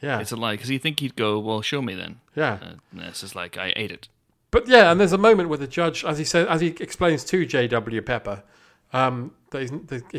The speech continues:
Speaker 1: he says his name is in the ledger. And he goes, "His name wasn't in the ledger." And you look at the judge, and he gives a look like, "Oh, I've been caught out." And I th-, I keep, oh, I've always thought,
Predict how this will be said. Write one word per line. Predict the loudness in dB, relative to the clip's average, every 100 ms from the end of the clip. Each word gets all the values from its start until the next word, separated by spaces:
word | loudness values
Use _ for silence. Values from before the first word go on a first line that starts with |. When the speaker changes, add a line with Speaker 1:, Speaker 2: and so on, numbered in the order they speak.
| -10
Speaker 1:
he | -6
says | -6
his | -4 -4
name | -4 -4
is |
in | -6
the |
ledger. | -4 -4 -6
And | -12
he |
goes, | -10 -8
"His | -2
name | -2 -2
wasn't | -4 -8
in | -8
the | -8
ledger." | -8 -6
And | -4
you |
look | -4 -4
at | -6
the |
judge, | -2 -2 -2 -8 -20 -20 -10
and | -6
he | -2
gives | 0 0
a | -2
look | -4 -6 -6
like, | -6 -4
"Oh, | -6 -4
I've | -6
been | -10
caught | -10 -8 -4
out." | -2 -4
And | -6
I | -10
th-, | -10
I | -8
keep, | -6
oh, | -4
I've | -2 -2
always | -2 -2
thought, | -2 -2